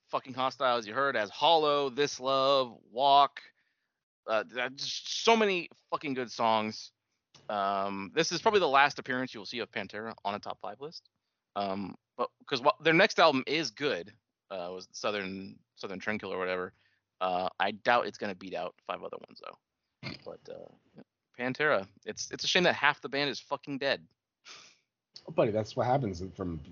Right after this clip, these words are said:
Speaker 2: rock bands in the nineties.
Speaker 1: Well, I mean, one was killed on stage, and then
Speaker 2: Oh, fuck
Speaker 1: one, I
Speaker 2: yeah.
Speaker 1: don't know, I don't remember what happened to the other one. <laughs> His brother, the two brothers are dead.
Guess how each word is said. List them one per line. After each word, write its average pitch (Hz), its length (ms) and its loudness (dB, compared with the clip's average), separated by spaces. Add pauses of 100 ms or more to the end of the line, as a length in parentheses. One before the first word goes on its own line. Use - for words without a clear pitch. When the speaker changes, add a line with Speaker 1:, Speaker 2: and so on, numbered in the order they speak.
Speaker 2:
rock 87 280 -2
bands 87 200 -4
in 87 60 -8
the 90 60 -4
nineties. 90 420 -6 (1300)
Speaker 1:
Well, 143 340 4
I 143 40 4
mean, 147 220 2
one 175 160 4
was 143 100 -2
killed 170 300 -2
on 120 160 6
stage, 127 640 -4 (140)
and 110 160 -4
then 110 200 -4 (440)
Speaker 2:
Oh, 123 80 6
fuck 120 60 4
Speaker 1:
one, 123 200 8
I 107 40 6
Speaker 2:
yeah. 120 40 4
Speaker 1:
don't 131 100 2
know, 120 140 0
I - 80 0
don't 156 80 0
remember 143 140 2
what 117 80 2
happened 110 220 0
to 110 60 -2
the 117 60 0
other 98 100 -2
one. 92 200 -6 (280)
<laughs> - 540 -20
His 107 120 -18
brother, 101 340 0 (120)
the - 60 -10
two - 180 -10
brothers 147 300 2
are 95 60 -10
dead. 90 240 -4